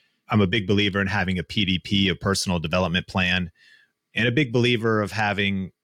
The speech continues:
being clear on what do you wanna grow in, but also being clear on what you don't wanna grow in. I'm not working on my golf game right now. I'm not working, I'm not trying to become a better basketball player. Um, I'm not trying to be an expert in, um,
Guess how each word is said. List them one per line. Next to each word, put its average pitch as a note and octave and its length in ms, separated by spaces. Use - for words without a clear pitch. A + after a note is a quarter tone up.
being G2 280
clear G#2 540
on F2+ 480
what G2 440
do C#3 80
you B2+ 120
wanna G#2+ 240
grow E2+ 320
in, G2 300
but A#2+ 120
also A#2+ 280
being G#2 180
clear A2 180
on G2 80
what F#2+ 200
you G2 60
don't G#2 200
wanna F2+ 180
grow E2 220
in. D#2 120
I'm F#2+ 140
not G2+ 200
working G2 360
on F2 80
my E2 100
golf F#2+ 300
game F#2 220
right F2+ 200
now. F2+ 520
I'm F2+ 220
not F2 200
working, F2+ 360
I'm F2 100
not F2 120
trying F2+ 160
to E2 40
become F2 220
a E2 60
better E2+ 420
basketball F#2 480
player. F2 480
Um, G2 380
I'm F#2 160
not F2+ 200
trying F2+ 260
to F2 60
be E2+ 440
an F2+ 120
expert - 640
in, E2+ 260
um, D#2 380